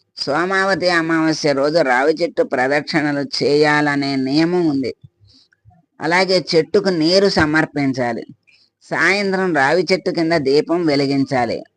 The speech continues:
ఈ రోజున అన్ని గ్రహాలు చంద్రుడితో కలిసి శివుడిని పూజిస్తాయని నమ్ముతారు. అందుకే ఈ రోజు శివారాధన కూడా ముఖ్యమైనదిగా పరిగణిస్తారు.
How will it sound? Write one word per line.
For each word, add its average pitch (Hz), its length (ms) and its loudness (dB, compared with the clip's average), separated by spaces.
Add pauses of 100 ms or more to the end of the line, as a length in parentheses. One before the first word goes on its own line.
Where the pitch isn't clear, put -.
(500)
ఈ 151 140 0
రోజున 170 320 0
అన్ని 165 460 0
గ్రహాలు 180 380 2
చంద్రుడితో 160 760 -2
కలిసి 143 380 -4
శివుడిని 160 440 0
పూజిస్తాయని 143 960 -2 (720)
నమ్ముతారు. 139 600 -2 (180)
అందుకే 160 400 -2
ఈ 156 120 2
రోజు 160 320 0
శివారాధన 151 800 0
కూడా 139 340 -2
ముఖ్యమైనదిగా 139 840 -2
పరిగణిస్తారు. 123 840 -6